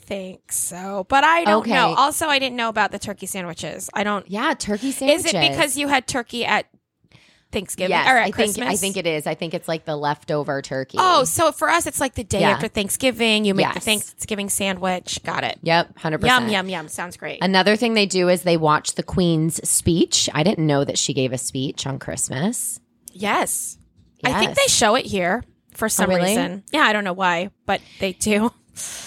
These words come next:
Speaker 2: Okay, here's another thing. They put mince pie and a glass out for Santa and carrots for the reindeer.
Speaker 1: Oh,
Speaker 2: So they
Speaker 1: that's
Speaker 2: don't
Speaker 1: good.
Speaker 2: do cookies. They do mince pie.
Speaker 1: I also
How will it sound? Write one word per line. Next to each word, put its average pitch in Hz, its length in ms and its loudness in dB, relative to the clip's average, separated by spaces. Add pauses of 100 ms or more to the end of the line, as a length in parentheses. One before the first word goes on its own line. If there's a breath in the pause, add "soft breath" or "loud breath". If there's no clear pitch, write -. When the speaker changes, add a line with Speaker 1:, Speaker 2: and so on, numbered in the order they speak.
(220 loud breath)
Speaker 2:
Okay, 175 480 2
here's 233 260 0
another 220 260 2
thing. 170 420 0
They 190 240 2
put - 340 0
mince 180 540 0
pie 170 720 2 (100)
and 175 120 4
a 165 60 4
glass 160 480 2
out 156 180 4
for 180 140 -2
Santa 156 580 0
and 151 200 -2
carrots 147 480 0
for 160 120 -6
the 139 120 -2
reindeer. 135 760 -6 (960 soft breath)
Speaker 1:
Oh, 285 1200 6
Speaker 2:
So - 140 2
they 233 120 6
Speaker 1:
that's 233 40 4
Speaker 2:
don't 254 160 4
Speaker 1:
good. 214 220 4
Speaker 2:
do 269 80 6
cookies. 170 460 0
They 196 100 2
do 208 120 4
mince 214 360 2
pie. 160 680 0 (300 soft breath)
Speaker 1:
I 403 220 4
also 523 200 0